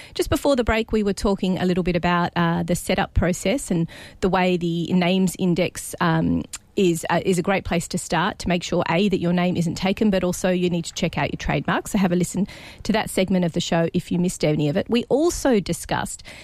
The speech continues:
how the asic and A T O and all the government bodies interrelate with one another when making policy decisions, but importantly, how they interrelate with the ombudsman's and, um, the support network that small business has as well. So there is communication going on. Don't worry, people.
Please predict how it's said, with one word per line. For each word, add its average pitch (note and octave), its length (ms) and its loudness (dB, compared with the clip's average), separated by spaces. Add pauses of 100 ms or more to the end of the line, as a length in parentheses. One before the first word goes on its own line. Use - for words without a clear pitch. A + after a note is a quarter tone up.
(160)
how G3+ 640 0
the F3+ 420 0 (140)
asic G3 420 -2
and E3 140 0
A G3 160 0
T F#3+ 220 0
O E3+ 180 2
and F#3+ 160 0
all B3+ 80 2
the B3 80 0
government F#3 340 0
bodies E3+ 300 0
interrelate F3 520 0
with F3 140 -2
one E3 160 0
another E3 260 2
when E3 200 2
making E3 300 0
policy E3 340 0
decisions, E3 440 0
but - 140 -2
importantly, G#3+ 640 2
how F#3 240 0
they F#3+ 180 -2
interrelate E3+ 560 -2 (300)
with F#3+ 180 2
the F3+ 120 0
ombudsman's E3 800 0
and, E3+ 380 2
um, E3 280 2
the F3 100 0
support A3 400 2
network - 320 -4
that - 100 -8
small E3 220 -4
business D#3+ 320 -4
has D#3+ 180 0
as D#3 140 -6
well. - 160 0
So A3 160 0
there B3 180 2
is C#4+ 140 0
communication C4+ 580 2
going G#3+ 240 0
on. E3 240 -4
Don't G#3 220 0
worry, E3+ 260 0
people. F3 380 0